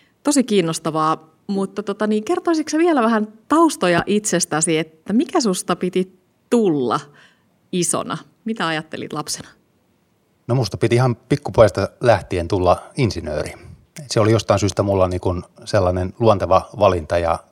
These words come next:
Speaker 2: en mä oikeastaan ikinä ole miettinyt edes muita vaihtoehtoja. Että pikkupojasta saakka mä ajattelin, että mä haluan isona suunnitella koneita ja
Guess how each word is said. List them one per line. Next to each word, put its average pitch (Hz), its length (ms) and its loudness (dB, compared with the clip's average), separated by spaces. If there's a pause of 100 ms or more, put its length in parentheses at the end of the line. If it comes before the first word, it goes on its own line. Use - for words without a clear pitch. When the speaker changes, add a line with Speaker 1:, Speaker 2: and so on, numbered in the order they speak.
(160)
Speaker 2:
en 113 60 -4
mä 95 80 0
oikeastaan 95 380 -2
ikinä 95 240 -2
ole 92 80 -2
miettinyt 92 380 -4
edes 76 180 -10
muita 87 240 -6
vaihtoehtoja. - 640 -4
Että - 200 -12 (680)
pikkupojasta - 500 -2
saakka 95 240 0
mä 95 100 2
ajattelin, 87 320 -4
että - 240 -8 (480)
mä 101 100 0
haluan 101 240 0
isona 90 300 -2
suunnitella 92 400 -2
koneita 101 440 0
ja 90 200 0